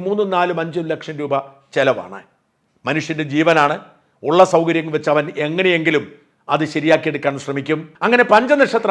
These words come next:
ആശുപത്രികൾ നമ്മുടെ ജീവിതത്തെ കൊത്തി നുറുക്കിക്കൊണ്ടിരിക്കുമ്പോൾ ഇത്രയും പ്രഗത്ഭനായൊരു ഡോക്ടർ, മാസം നാൽപത് അമ്പത് ലക്ഷം രൂപ ശമ്പളം കൈപ്പറ്റാൻ കെൽപ്പുള്ളൊരു ഡോക്ടർ, അദ്ദേഹത്തിൻ്റെ അപ്പോയിൻമെന്റിന് വേണ്ടി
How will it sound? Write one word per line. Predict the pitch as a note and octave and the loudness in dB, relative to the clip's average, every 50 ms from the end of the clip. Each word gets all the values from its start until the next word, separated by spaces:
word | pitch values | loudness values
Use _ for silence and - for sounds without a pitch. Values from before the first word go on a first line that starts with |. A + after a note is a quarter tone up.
| F#3 F#3 | 4 4
ആശുപത്രികൾ | F3+ - F#3+ F3 E3 F3+ F3 E3+ E3 | 4 2 -2 -6 -6 -4 -6 -4 -4
നമ്മുടെ | D#3+ D#3+ - F3 D3+ D3+ | -4 -2 -2 -4 -2 -2
ജീവിതത്തെ | F3 F#3 G#3 G3 F#3+ E3+ - F#3 E3+ D#3+ E3+ - - - _ _ _ - D#3+ | 2 4 6 6 6 6 6 4 4 4 2 -4 -14 -20 _ _ _ -4 -4
കൊത്തി | F3+ - - - - A#3+ G#3 | -4 -4 -4 -4 -2 0 2
നുറുക്കിക്കൊണ്ടിരിക്കുമ്പോൾ | G3+ F#3+ F#3+ F#3+ F#3+ G3+ F#3 - F#3 E3+ D#3+ E3 E3 - D#3 C#3 A#2 G2+ E2 C#2 - _ _ _ _ _ _ _ _ F#3+ | 4 4 4 4 2 0 0 0 -2 -2 -2 -4 -4 -4 -6 -6 -6 -8 -10 -12 -16 _ _ _ _ _ _ _ _ -16
ഇത്രയും | - - A3+ G#3 G3+ G3+ G3 G3+ | -2 4 6 6 6 6 4 2
പ്രഗത്ഭനായൊരു | F#3 F#3+ F3+ G#3 G#3 - D#3 E3+ F#3 F3+ F3+ F3+ E3+ E3 D3+ | 2 2 2 2 0 0 0 0 2 2 2 2 2 2 2
ഡോക്ടർ, | D3+ D3 - - A2+ F2 - _ _ _ _ _ _ _ _ C3+ | 0 0 -2 -6 -10 -10 -12 _ _ _ _ _ _ _ _ 2
മാസം | D3 D#3+ - F#3 E3 E3 | 4 4 4 4 2 2
നാൽപത് | E3 F3 F3+ F3 F3 G3 F3+ F3 | 2 2 2 2 0 0 0 2
അമ്പത് | F3 F#3 F3+ F3 | 0 0 -2 -2
ലക്ഷം | E3+ F3 - F3 E3 | -2 -4 -6 -6 0
രൂപ | D#3+ E3+ D#3+ - | 2 2 2 2
ശമ്പളം | D3+ E3 E3 F3 F3 E3+ E3+ | 0 -2 0 -2 0 2 2
കൈപ്പറ്റാൻ | E3 - E3 D#3 D3+ E3 D#3 D3+ D3+ - _ _ _ _ - | 0 0 0 -2 -2 -2 -2 -2 -6 -14 _ _ _ _ 2
കെൽപ്പുള്ളൊരു | G3 A3 G3 - G3+ F3+ F3+ E3 D#3 D3 D3 | 2 2 2 0 0 0 0 0 2 4 4
ഡോക്ടർ, | C#3+ C#3+ C#3+ - A#2+ F#2+ - _ _ _ _ _ _ _ _ - - | 4 4 2 -4 -8 -8 -10 _ _ _ _ _ _ _ _ -2 2
അദ്ദേഹത്തിൻ്റെ | D3+ E3+ E3 E3+ - F3 E3+ D#3+ | 4 4 4 4 2 2 2 2
അപ്പോയിൻമെന്റിന് | - F3+ F#3 F#3 F3+ F3+ F3 E3+ E3 F3 E3+ | 4 4 2 2 0 -2 -4 -6 -4 0 0
വേണ്ടി | E3+ E3+ E3 E3+ F3+ | 0 2 4 4 4